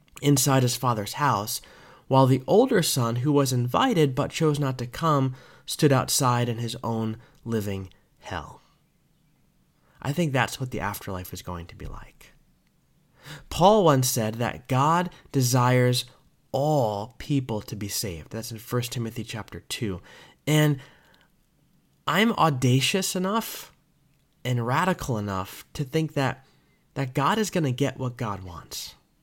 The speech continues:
right? Like, I believe that God's love will win in the end. And I believe that the radiance of his amazing grace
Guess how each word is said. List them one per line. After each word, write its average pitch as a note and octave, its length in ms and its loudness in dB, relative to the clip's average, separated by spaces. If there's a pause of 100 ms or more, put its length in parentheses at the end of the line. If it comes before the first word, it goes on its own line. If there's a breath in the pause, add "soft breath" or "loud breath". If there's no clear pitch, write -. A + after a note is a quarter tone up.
(600 soft breath)
right? D3 160 0
Like, E3 180 0
I F#3+ 180 0
believe F3 420 4
that C3+ 260 2 (240 loud breath)
God's D#3 460 4
love C#3 400 4
will C#3+ 360 4
win B2 360 0
in C3+ 220 -2
the C3+ 160 -2
end. C#3 280 -6 (840 soft breath)
And C#3 100 2
I E3 80 8
believe F#3 260 6
that D#3 200 2
the C3+ 100 2
radiance D3 640 2
of C3 220 -6
his C#3+ 180 -2
amazing D3+ 920 2 (360 soft breath)
grace A2+ 800 -2